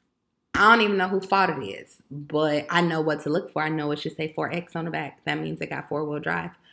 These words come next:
But, um, yeah, I guess until my person appears in front of me <laughs> with an S on his chest, I gotta go take my car to the dealership myself. Or, you know what? This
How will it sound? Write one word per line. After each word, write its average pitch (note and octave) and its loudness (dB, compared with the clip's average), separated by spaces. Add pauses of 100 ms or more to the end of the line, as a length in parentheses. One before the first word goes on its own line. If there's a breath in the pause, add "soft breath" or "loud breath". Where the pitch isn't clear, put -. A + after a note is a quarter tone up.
(280 soft breath)
But, D3+ -2
um, E3+ -4
yeah, C#4+ -2
I G3+ -4
guess G#3+ -2
until A3 -2 (420 loud breath)
my F#3+ 2
person G#3+ 2
appears G3+ 0
in G3 -2
front G3+ 0
of F#3 -4
me F3+ 0 (160)
<laughs> - -14
with F3+ 2
an F3 2
S A3 4
on E3+ 2
his F3 -2
chest, - -4 (200)
I D3+ 6
gotta F3 6
go G3 4
take - 0
my G3 4
car G3 4
to F#3+ -4
the F#3 -4
dealership F3+ 0
myself. E3+ 2 (400 loud breath)
Or, - 2 (140)
you B3 -2
know E4 0
what? - -6 (440)
This A#3 0